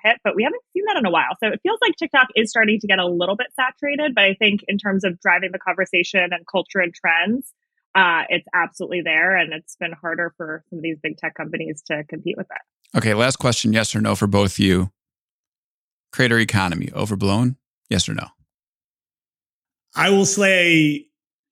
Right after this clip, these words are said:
Speaker 3: slightly overblown in some of the billion and billion numbers that were thrown around before. That, that feels overblown in terms of there being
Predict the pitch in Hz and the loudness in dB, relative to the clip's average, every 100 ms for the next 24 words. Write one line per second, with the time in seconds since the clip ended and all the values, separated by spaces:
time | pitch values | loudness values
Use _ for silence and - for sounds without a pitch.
0 | - - - 175 202 220 233 214 190 170 | -8 -6 0 2 2 2 2 4 4 4
1 | 175 143 151 151 151 147 160 156 139 139 | 2 2 0 2 0 0 0 0 0 -2
2 | 131 165 165 160 151 147 143 131 156 156 | 0 2 4 4 2 0 0 4 4 6
3 | 147 151 156 156 156 151 147 156 165 156 | 4 2 2 4 4 2 0 0 2 2
4 | 151 151 156 180 165 156 175 165 160 170 | 2 2 2 2 4 4 2 2 0 2
5 | 202 196 185 190 202 180 202 214 214 143 | 4 4 4 2 2 2 0 0 -2 -4
6 | 143 165 170 160 143 151 139 151 156 156 | -4 -2 0 0 2 0 0 4 4 4
7 | 147 139 | -2 -6